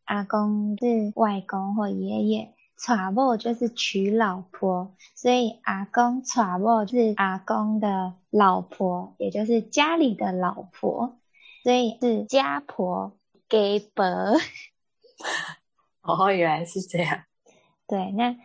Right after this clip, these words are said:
Speaker 1: 家婆是在形容一个人很鸡婆。
Speaker 2: 哦。
Speaker 1: 你猜对了吗？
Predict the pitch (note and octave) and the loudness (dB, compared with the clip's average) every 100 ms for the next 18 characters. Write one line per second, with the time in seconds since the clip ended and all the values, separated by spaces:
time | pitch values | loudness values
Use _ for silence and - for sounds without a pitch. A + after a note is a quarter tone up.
0 | - _ A3 G3+ G3+ - F3+ G3 A#3+ A3+ | -20 _ 2 2 2 -2 -2 -2 0 2
1 | A3+ A3+ - F#3+ F#3+ F#3 F#3 G3 F#3 F3 | 2 0 -2 -2 -2 -4 -4 -4 -4 -6
2 | F3+ G#3 F3 D#3 - G#3+ A3 G#3+ - - | -8 -10 -10 -12 -4 -2 -2 -2 -4 -4
3 | - B3+ _ _ _ _ - E3 G3 F#3 | -4 -12 _ _ _ _ -14 -4 -4 -2
4 | C#3+ C#4 D#4+ E4+ D#4 D4 | 0 2 6 6 4 0